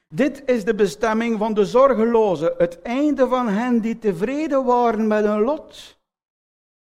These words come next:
En nu leren we pas dat dit het lot is van de overmoedigen. De zelfvoldane die heel tevreden is met zichzelf, ja, die voor eeuwig in een graf zullen verblijven.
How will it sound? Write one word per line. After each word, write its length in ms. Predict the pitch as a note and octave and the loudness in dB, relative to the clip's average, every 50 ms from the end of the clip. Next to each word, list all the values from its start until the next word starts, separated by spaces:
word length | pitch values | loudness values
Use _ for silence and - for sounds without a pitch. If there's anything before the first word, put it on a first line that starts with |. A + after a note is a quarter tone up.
| _ _ _ _ _ _ _ | _ _ _ _ _ _ _
En 140 | - F3+ A#3 | -2 2 4
nu 160 | C#4+ D#4 D4 | 4 4 4
leren 280 | D4 D4 C#4+ C4+ A#3 | 2 2 2 4 4
we 100 | G3+ F3+ | 4 2
pas 280 | - - A3+ C4 C4+ A3+ | 2 2 2 2 2 2
dat 160 | F#3+ F#3 - | 0 -2 -4
dit 120 | - B3+ G#3+ | -4 -4 -4
het 160 | F#3+ - - | -4 -4 -2
lot 200 | A#3+ B3+ B3+ B3+ | -2 -2 -2 -2
is 120 | G#3+ - | -4 -4
van 140 | - G#3+ G#3 | -4 -2 -2
de 140 | G3 A#3 - | -2 0 0
overmoedigen. 960 | A#3+ B3 A3 G#3+ A3 G#3 A#3 C#4 F#4+ - D4 A3 B3+ A#3+ F#3+ D3+ A2+ F2 E2+ _ _ _ _ _ _ _ _ _ _ | 0 0 0 0 0 0 0 0 -2 -4 -4 -6 -6 -6 -6 -8 -10 -12 -18 _ _ _ _ _ _ _ _ _ _
De 140 | - F3 | -2 0
zelfvoldane 1040 | E3 - A3 B3 C#4+ D4 C#4+ C#4 C#4+ - B3 A#3 A3+ G3+ G#3+ A#3 C4 C4+ C4 B3+ A3 | 0 0 0 0 2 2 0 0 -2 -2 0 0 2 2 2 0 2 2 2 2 2
die 120 | F3 E3+ D3+ | 2 2 2
heel 320 | C#3 D#3 F3 F#3+ F#3 E3 | 2 2 2 2 2 0
tevreden 560 | F3+ D#3+ C3+ B2+ D#3+ F3+ F#3 F3 E3 D#3 E3+ | -2 -2 -4 -2 -2 -2 -2 -2 -2 -2 -4
is 120 | E3 C3+ C3+ | -4 -4 -2
met 160 | E3 E3 D#3+ | -4 -4 -4
zichzelf, 760 | - D3 - - - E3+ E3+ F3 E3 E3 F3 - - - - _ _ _ _ _ _ _ _ _ _ _ _ | -6 -8 -8 -8 -6 -4 -4 -2 -4 -4 -6 -10 -14 -20 -20 _ _ _ _ _ _ _ _ _ _ _ _
ja, 320 | - E3+ A#3+ C#4 A#3+ F3+ | -8 -6 -4 -4 -4 -6
die 340 | D3 D3 A3+ C4+ B3+ A3+ F#3 | -6 -4 -4 -4 -4 -4 -4
voor 180 | C3+ D#3 F3+ - | -4 -6 -8 -6
eeuwig 380 | E3+ E3+ F3 F3 F3+ F#3 E3+ | -6 -6 -6 -6 -6 -6 -8
in 120 | F#3+ F#3+ F3 | -8 -6 -4
een 120 | E3 C#3+ | -4 -4
graf 240 | D3 C#3 C3 C3+ - | -4 -6 -10 -10 -10
zullen 240 | - D#3+ D#3 D#3 D3 | -8 -6 -6 -4 -6
verblijven. 600 | E3+ E3 C3+ A2 G2+ G2+ G#2 G2 G#2 A2+ A2 - | -6 -8 -8 -10 -12 -12 -12 -12 -12 -14 -14 -16